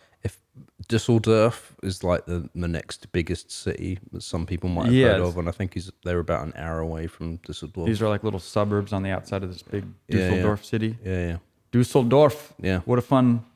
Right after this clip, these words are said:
Speaker 2: city name.
Speaker 1: Yeah, yeah.
Speaker 2: Um, so he was the fifth of six children.
Speaker 1: Yeah.
Speaker 2: We got kind of a big family.
Speaker 1: Yeah.
Speaker 2: Um, and he started playing piano at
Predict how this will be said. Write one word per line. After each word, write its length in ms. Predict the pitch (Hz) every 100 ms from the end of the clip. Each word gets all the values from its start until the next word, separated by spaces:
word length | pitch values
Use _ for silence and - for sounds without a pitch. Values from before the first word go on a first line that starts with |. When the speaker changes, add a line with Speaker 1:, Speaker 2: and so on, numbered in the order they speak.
| _
Speaker 2:
city 300 | - 120 101
name. 280 | 98 87 95
Speaker 1:
Yeah, 320 | 90 92 98 - - -
yeah. 100 | 117
Speaker 2:
Um, 120 | 107
so 140 | 127
he 120 | 131
was 120 | 143 120
the 80 |
fifth 360 | - 147 147 147
of 100 | 120
six 300 | - 131 -
children. 520 | - 127 113 113 123 127 -
Speaker 1:
Yeah. 180 | - 87
Speaker 2:
We 80 | 113
got 140 | 113 -
kind 120 | 117
of 80 | 110
a 60 |
big 160 | 110 104
family. 400 | 113 110 113 117 - 92
Speaker 1:
Yeah. 160 | 85 - _ _ _ _
Speaker 2:
Um, 580 | - 113 107 101 98 98 - -
and 120 | 113
he 60 | 113
started 280 | - 127 127
playing 220 | 151 135
piano 280 | - 139 139
at 160 | 120